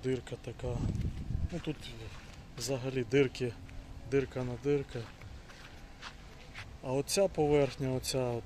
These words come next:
ну, тут зверху десь є ще сітки, а тут от взагалі немає,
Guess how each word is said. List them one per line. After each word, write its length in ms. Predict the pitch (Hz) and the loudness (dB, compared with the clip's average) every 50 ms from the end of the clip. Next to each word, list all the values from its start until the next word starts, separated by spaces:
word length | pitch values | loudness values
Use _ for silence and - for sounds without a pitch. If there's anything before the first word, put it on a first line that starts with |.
| - - - 139 | -6 -8 -6 -4
ну, 100 | 139 131 | -4 -2
тут 160 | - 147 127 117 | -2 -4 -2 0
зверху 440 | 120 139 151 151 143 - - 147 | 4 6 6 6 6 4 0 -2
десь 320 | 123 120 139 139 127 - - | 0 2 2 4 4 2 2
є 220 | 160 175 190 180 | 4 4 4 4
ще 240 | 151 - - 135 123 | 4 2 0 0 2
сітки, 500 | - - - 131 123 - - - 123 110 - - - - - - - - - - - - - | 2 2 2 0 -2 -6 -6 -6 -6 -6 -6 -8 -10 -12 -10 -8 -8 -8 -8 -8 -8 -6 -4
а 140 | 123 123 127 - - | -2 -2 -2 -2 -2
тут 180 | - 185 - - | -6 -4 -2 -2
от 80 | 147 | -2
взагалі 640 | 131 123 143 156 135 127 135 135 143 160 165 160 143 120 - - - - - - 110 113 | 0 0 0 0 0 -2 -4 -2 0 2 4 4 2 0 -4 -10 -14 -14 -12 -8 -4 -2
немає, 800 | 135 151 143 147 123 117 120 127 139 139 139 139 139 127 131 | 0 2 2 2 2 2 2 2 4 4 6 6 6 4 2